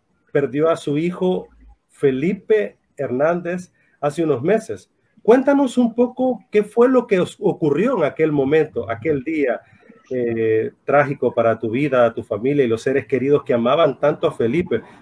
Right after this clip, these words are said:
Fue una noticia que corrió por toda la ciudad, por todas las redes sociales. Como comentábamos de Josué David Muñoz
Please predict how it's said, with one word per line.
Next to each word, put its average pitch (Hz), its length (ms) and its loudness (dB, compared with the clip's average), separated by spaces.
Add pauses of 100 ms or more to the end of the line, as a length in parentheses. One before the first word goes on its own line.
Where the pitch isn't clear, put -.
(120)
Fue 156 160 6
una 202 160 6
noticia 196 400 2
que 180 100 -4
corrió 156 320 -2
por 139 180 -2
toda 139 200 0
la 135 100 0
ciudad, 185 460 0 (400)
por - 280 0
todas 180 220 0
las 147 140 2
redes 143 240 -2
sociales. 202 600 -2 (720)
Como 170 520 4
comentábamos 196 720 2
de 190 80 2
Josué 185 320 0
David 180 240 0
Muñoz 170 680 -2